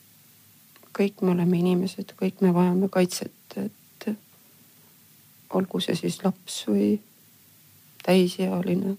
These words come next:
teismeealine, vanur. Kõik me vajame kaitset. Aga et see abi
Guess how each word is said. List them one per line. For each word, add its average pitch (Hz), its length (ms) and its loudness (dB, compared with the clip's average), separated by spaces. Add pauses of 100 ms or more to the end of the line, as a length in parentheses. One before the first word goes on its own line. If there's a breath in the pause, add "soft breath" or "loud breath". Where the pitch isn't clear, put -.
(120)
teismeealine, 190 920 -2 (400)
vanur. 185 360 2 (2500)
Kõik 220 180 0
me 185 140 6
vajame 165 320 4
kaitset. - 520 -2 (4000 loud breath)
Aga 175 320 -4
et 175 160 -8
see 170 220 0 (520)
abi 202 320 2